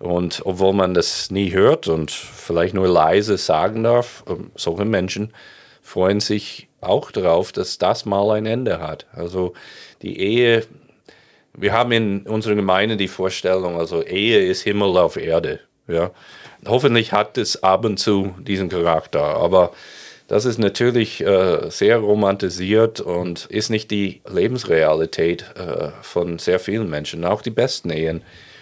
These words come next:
Äh, dort werden die Menschen sagen, "Nein, die Ehe ist nicht das, was letztlich mich in der allertiefsten Punkt meiner Seele oder im tiefsten meiner Seele, äh, erfüllt, sondern das ist die Beziehung zu Gott."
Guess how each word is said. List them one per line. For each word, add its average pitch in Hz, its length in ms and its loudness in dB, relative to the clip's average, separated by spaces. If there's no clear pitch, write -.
Äh, 82 260 -2
dort 90 280 -2
werden 90 220 0
die 87 80 -2
Menschen 87 320 -4
sagen, 85 540 0
"Nein, 90 340 0
die 104 180 -2
Ehe 95 380 2
ist 92 220 -6
nicht - 260 -6
das, 95 320 0
was - 380 -4
letztlich 90 840 -2
mich 92 320 -4
in 85 80 -6
der 78 220 -2
allertiefsten 104 1200 0
Punkt 120 320 -2
meiner 90 260 0
Seele 95 640 4
oder - 140 -6
im 78 220 -6
tiefsten 127 400 -2
meiner 90 260 2
Seele, 92 640 4
äh, 82 280 2
erfüllt, 113 540 0
sondern 87 600 0
das - 160 -2
ist 107 160 -4
die 107 60 0
Beziehung 82 520 -2
zu 76 140 -6
Gott." - 460 -4